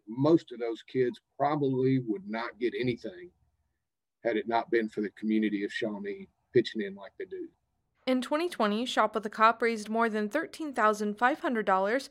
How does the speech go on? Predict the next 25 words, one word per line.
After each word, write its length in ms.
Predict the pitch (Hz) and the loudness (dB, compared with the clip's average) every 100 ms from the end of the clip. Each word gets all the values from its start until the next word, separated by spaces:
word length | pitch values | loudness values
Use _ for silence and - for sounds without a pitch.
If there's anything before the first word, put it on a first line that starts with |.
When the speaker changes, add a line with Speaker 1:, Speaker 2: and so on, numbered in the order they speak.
| - - - | -18 -10 -2
Speaker 2:
with 120 | 262 | 2
the 100 | 285 | 4
help 240 | 302 311 | 4 4
of 180 | 214 233 | 2 0
sixteen 580 | - 370 - - 294 285 | -2 -6 -6 -10 -8 -4
organizations, 960 | - 214 208 202 185 180 190 160 208 - - _ | -2 0 -2 -2 -6 -6 -8 -10 -12 -14 -20 _
including 480 | 208 208 226 208 208 | -8 -2 0 2 0
Citizen 420 | - 214 208 208 | -2 -4 -4 -6
Potawatomi 540 | 208 233 233 226 214 214 | -2 -2 2 2 2 0
Nation, 440 | 202 196 220 247 - - _ | -2 -2 -4 -4 -8 -20 _
the 80 | 240 | -2
Junior 320 | 214 254 240 | 2 2 0
Service 400 | - 247 247 247 | 2 0 0 -2
League 180 | 247 240 | -2 0
of 120 | 214 | -2
Shawnee, 560 | - 208 196 190 196 233 - - _ | 0 2 2 0 -4 -8 -16 -20 _
Shawnee 400 | - 233 226 220 | 2 2 4 -2
Community 420 | 220 233 349 339 | -2 -2 -2 -2
Foundation, 720 | 240 196 185 185 - 220 233 | 0 0 0 -4 -4 -4 -4
and 360 | - 220 214 208 | -4 -4 -2 -4
many 300 | 226 254 370 403 | -2 0 0 0
local 280 | 226 240 | 0 0
businesses 640 | 214 196 202 202 208 202 208 - | 0 0 -2 -2 -2 -2 -4 -6
and 240 | 208 214 - | -4 -4 -4
entrepreneurs. 880 | 202 208 202 196 196 175 196 - | -4 -6 -6 -4 -4 -4 -8 -14